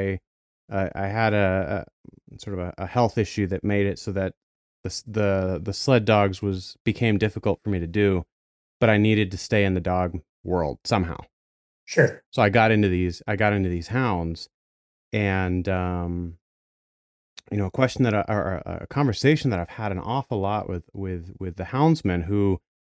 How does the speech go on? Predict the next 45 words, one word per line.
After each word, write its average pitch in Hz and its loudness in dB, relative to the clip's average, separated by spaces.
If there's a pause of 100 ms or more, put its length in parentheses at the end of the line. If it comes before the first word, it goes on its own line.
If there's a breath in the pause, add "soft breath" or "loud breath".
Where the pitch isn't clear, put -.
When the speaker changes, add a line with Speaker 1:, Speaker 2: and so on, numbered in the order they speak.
(420)
Speaker 1:
are 101 4 (300)
rem-, 107 2 (920)
w-, - -10
w-, 101 -8
what 123 2
I 123 6
like, 123 4 (140)
what 110 -2
I 107 0
like 143 0
about 135 4
the 113 -2
houndsmen, 101 0
and, 101 0
uh, 95 -2
you 107 -2
know, 90 -2 (1040)
there's, 110 6
there's 113 6
a 110 6
lot 120 6
of 135 4
dog 120 4
mushers 123 -2
that 120 2
are 110 2
like 107 2
this 113 -4
too, 127 4
but 131 0
there's 98 0
also 113 2
a 110 2
bunch 107 0
that 101 -2
are 92 0
not. 85 -4 (120)
And, 92 -2
you 90 -4
know, 85 -8 (240)
eh, 57 -10 (1040)
i-, - 4
is, 110 0
is 110 -2
that 104 0